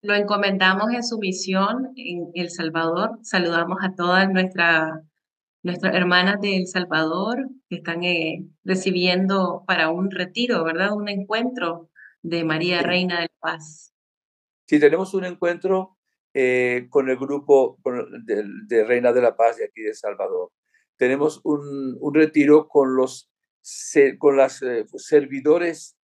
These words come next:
Speaker 2: de la, de la arquidiócesis, eh, de cualquier, eh, para que disfruten de la misericordia. Y tenemos luego un desayuno católico para el, la gente del país que quiera también participar en ese desayuno católico,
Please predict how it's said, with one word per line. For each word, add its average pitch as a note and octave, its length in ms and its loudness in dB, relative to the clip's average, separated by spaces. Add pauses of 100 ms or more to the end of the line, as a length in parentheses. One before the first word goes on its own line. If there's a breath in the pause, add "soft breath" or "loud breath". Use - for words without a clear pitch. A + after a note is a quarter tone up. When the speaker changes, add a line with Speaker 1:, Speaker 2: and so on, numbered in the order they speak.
(280)
Speaker 2:
de B2 260 0
la, A#2+ 360 6
de B2+ 120 -6
la B2 60 0
arquidiócesis, A#2+ 1040 -8 (440)
eh, A2+ 440 -4
de A#2 360 -8
cualquier, C3 320 0
eh, A2+ 240 2 (360)
para C#3 180 0
que C#3+ 100 -2
disfruten C#3+ 520 0
de B2+ 60 2
la B2 100 4
misericordia. A#2+ 920 2 (380)
Y D3+ 120 -4
tenemos E3 320 6
luego D#3+ 260 4
un F#3 120 -4
desayuno C#3+ 540 -2
católico C3 720 2 (720)
para A#2+ 580 6
el, - 520 -12 (500)
la - 140 -10
gente D#3+ 300 -2
del D3 140 6
país D3 240 0
que A#2 160 -6
quiera C3+ 240 -4
también A#2+ 300 -6
participar A2 760 -2 (360)
en A2 140 -4
ese A2+ 280 -4
desayuno A2+ 560 -4
católico, C3 600 -2